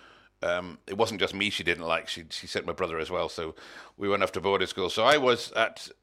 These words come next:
the youngest of three. I was at, at boarding school, and at thirteen years old, um, my father, we had a, a lot of Frisian, uh, you guys get, Fri-, you know, Frisian is a dairy cow, yeah, but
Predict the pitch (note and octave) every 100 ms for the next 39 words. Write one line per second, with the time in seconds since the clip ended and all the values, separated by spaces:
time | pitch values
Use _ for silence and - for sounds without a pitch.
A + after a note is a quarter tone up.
0 | _ - G2+ G#2 B2+ B2+ A2 A2+ - -
1 | C3 G#2+ G2 G2 F#2 G#2+ G2 F#2+ G2+ G2
2 | F#2 - G2 F#2+ G2 F#2+ - - - G#2+
3 | - A#2 G2 F2+ F#2 F#2 F2 G2 F#2+ F2+
4 | _ - - - - - G2 F#2+ F2+ E2
5 | - - G2+ G2+ G2+ G#2+ G2 G2 G#2+ G#2
6 | G2 G2 A2+ A#2 G#2 - - - - -
7 | B2+ B2+ A#2 G2+ F#2 F2+ F2+ - G2 F#2
8 | F#2 G2 G2+ A2+ - F2 - G2 G#2 G2+
9 | - A2+ G2 F#2 E2+ F2+ G#2+ G2 F2+ -
10 | _ F2 E2+ F2+ E2+ D#2+